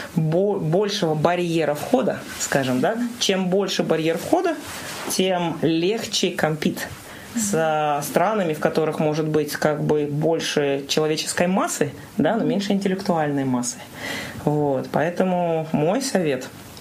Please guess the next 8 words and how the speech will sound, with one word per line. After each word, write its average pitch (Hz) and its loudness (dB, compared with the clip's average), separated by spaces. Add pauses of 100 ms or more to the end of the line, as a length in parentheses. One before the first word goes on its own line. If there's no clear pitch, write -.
(380)
это 156 0
именно 165 0
специализация 156 0
и 175 0
повышение 151 0
барьера. 131 0
Кроме 190 2
того, 202 0